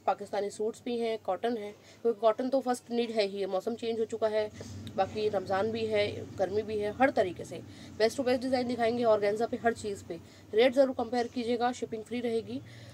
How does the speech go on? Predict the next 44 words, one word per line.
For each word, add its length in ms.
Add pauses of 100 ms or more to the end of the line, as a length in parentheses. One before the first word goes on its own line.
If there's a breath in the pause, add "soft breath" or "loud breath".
(140 loud breath)
और 120
जो 200
भी 120
हमारे 240
channel 220
पे 120
नए 160
हैं, 200
channel 200
को 100
subscribe 360
करें, 260
ताकि 300
आपको 260
हमारी 240
back 200
to 160
back 200
videos 240
देखने 240
को 80
मिल 140
सके, 280
क्योंकि 560
जो 200
रेडीमेड 380
मैं 100
दिखाती 340
हूँ, 120 (380 loud breath)
जो 60
मेरे 160
channel 240
की 100
speciality 500
है, 200 (400 loud breath)
वो 500
ये 120
समझिए 280
कि 100
आपको 260
बाकी 240
कहीं 280
नहीं 220
मिलती। 340